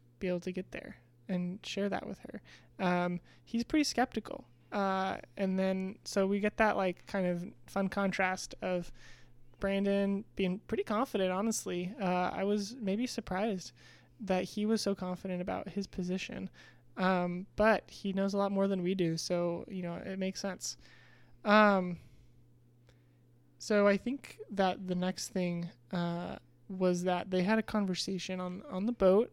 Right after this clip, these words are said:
uh, and, you know, they were talking about Nate's hometown and how it was kind of tough in some ways, how there were some t-, difficult questions. Um, and,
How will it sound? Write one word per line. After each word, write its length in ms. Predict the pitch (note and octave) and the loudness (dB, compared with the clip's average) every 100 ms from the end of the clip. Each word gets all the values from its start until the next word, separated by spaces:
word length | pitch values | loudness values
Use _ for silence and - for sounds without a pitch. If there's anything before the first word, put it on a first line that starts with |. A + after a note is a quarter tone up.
| - | -2
uh, 340 | G3 F#3+ F#3 F3+ - - - _ G3+ | 2 2 2 -2 -10 -20 -20 _ 2
and, 420 | G3 G3 G3 - _ - - _ - - _ - | 6 6 2 -2 _ -20 -20 _ -20 -20 _ -2
you 120 | G#3 | 2
know, 260 | F3+ F3 - - - _ _ _ - _ _ - - - | 2 2 -2 -10 -20 _ _ _ -20 _ _ -20 -20 -2
they 160 | G3 | 4
were 80 | G3+ | 4
talking 320 | G3+ A3 B3 | 6 2 4
about 160 | A#3+ G#3 | 4 4
Nate's 180 | F#3 - | 2 -2
hometown 520 | A3+ B3+ C4+ C4+ C#4 | -2 0 0 0 2
and 80 | G3 | 0
how 360 | F3 - F#3 F#3 - - - - G3 | -2 -4 -4 -6 -12 -20 -20 -6 0
it 60 | |
was 120 | F#3+ | 2
kind 240 | F#3 B3+ D#4+ | 2 0 0
of 100 | - | 0
tough 440 | G3+ A#3 D4 - | 2 4 2 -2
in 160 | A3 A3 | 0 0
some 260 | - B3+ B3 | 2 4 4
ways, 360 | B3 C4 - | 4 2 -2
how 120 | G#3 F#3 | -2 0
there 120 | F3+ | 0
were 100 | F3+ | 0
some 280 | - F3+ F3 | -2 -4 -4
t-, 100 | G#3 | -4
difficult 400 | F3+ - F#3+ - | -4 -4 -8 0
questions. 720 | A#3 A#3+ - A#3+ A#3 A3+ - - - - - - | 0 2 2 4 4 0 -6 -18 -20 -20 -16 0
Um, 420 | F#3+ F#3 F3+ F3 - - - - - - - | 2 4 2 -2 -6 -20 -20 -20 -20 -12 2
and, 400 | A3 A3+ A3 | 6 6 4